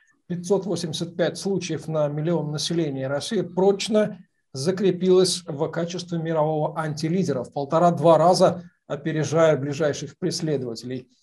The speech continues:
Наплыв больных уже привел в ступор систему здравоохранения в регионах, которые один за другим объявляют об остановке оказания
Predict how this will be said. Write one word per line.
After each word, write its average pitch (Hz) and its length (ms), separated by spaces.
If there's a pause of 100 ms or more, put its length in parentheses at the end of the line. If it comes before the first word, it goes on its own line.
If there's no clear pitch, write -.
(160)
Наплыв 175 480
больных 190 540
уже 170 260
привел 175 380
в - 60
ступор 180 460
систему 175 480
здравоохранения 170 760
в 156 80
регионах, 208 540 (320)
которые 175 420
один 180 260
за 190 140
другим 180 400
объявляют 165 500
об 170 220
остановке 175 680
оказания 190 760